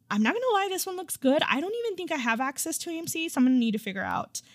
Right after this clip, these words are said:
how I can watch this series 'cause it looks like it's gonna be a good one. Uh, and it premieres on January eighth. I cannot believe I'm reading twenty twenty-three on so many things now.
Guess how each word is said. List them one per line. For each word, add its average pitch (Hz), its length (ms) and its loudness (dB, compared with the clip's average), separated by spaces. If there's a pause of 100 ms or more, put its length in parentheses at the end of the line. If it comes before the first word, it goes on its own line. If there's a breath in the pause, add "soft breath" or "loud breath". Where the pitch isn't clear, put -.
(140 soft breath)
how 247 260 6
I 220 180 -2
can 220 440 -4
watch 202 340 -6
this 208 160 -4
series 196 300 -6
'cause 214 160 -4
it 202 100 -6
looks 233 220 -6
like 247 120 2
it's 240 120 -8
gonna 226 140 -4
be 202 160 -4
a 196 40 -6
good 202 200 -10
one. 208 320 -4 (600 loud breath)
Uh, 208 300 2
and 226 140 0
it 220 80 -2
premieres 233 420 -2
on 220 220 0
January 196 680 -4
eighth. - 480 -12 (200)
I 214 100 -2
cannot 403 260 -2
believe 285 240 4
I'm 262 120 8
reading 233 220 2
twenty 208 280 -6
twenty-three 202 420 -6
on 226 140 4
so 285 160 6
many 226 180 -2
things 220 260 -8
now. - 240 -10